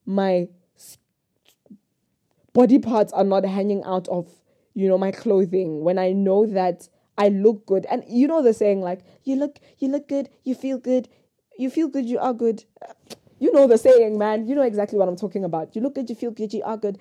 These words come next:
you are all these things." And so for me, when I think back to my childhood and I started to think deeper on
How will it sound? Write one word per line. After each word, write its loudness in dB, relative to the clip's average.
you -6
are -2
all 2
these -4
things." -2
And -2
so 0
for 0
me, 0
when 0
I 0
think -6
back -2
to -8
my -2
childhood -4
and -4
I -4
started 0
to -8
think -4
deeper -6
on -4